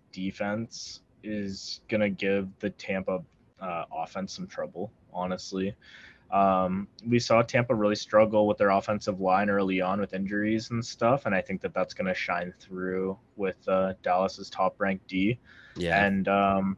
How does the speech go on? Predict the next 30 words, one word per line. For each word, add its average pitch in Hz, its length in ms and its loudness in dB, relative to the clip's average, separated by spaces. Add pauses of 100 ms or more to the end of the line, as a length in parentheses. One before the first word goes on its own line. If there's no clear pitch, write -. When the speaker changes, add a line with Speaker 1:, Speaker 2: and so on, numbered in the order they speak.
Speaker 2:
Second 120 420 2
in 107 80 4
Speaker 1:
uh, - 20 6
Speaker 2:
sacks. 113 580 4 (1200)
Speaker 1:
Yeah, 104 180 6
like, 117 180 6
I 123 60 8
don't 156 120 8
even 139 140 4
think 127 160 0
this 120 140 2
comes 113 260 2
down 107 300 4
to, 110 140 -6
like, 104 180 4
the 104 60 -4
C - 200 -4
D 101 140 2
Lambs 98 420 0
and 98 100 -4
Tony 101 300 0
Pollard 95 420 0
and 92 80 -8
stuff. 95 320 -2
I 98 60 0
just 101 220 -6
think 107 260 -2
that, 95 360 2 (580)
you 101 60 -2
know, 98 280 2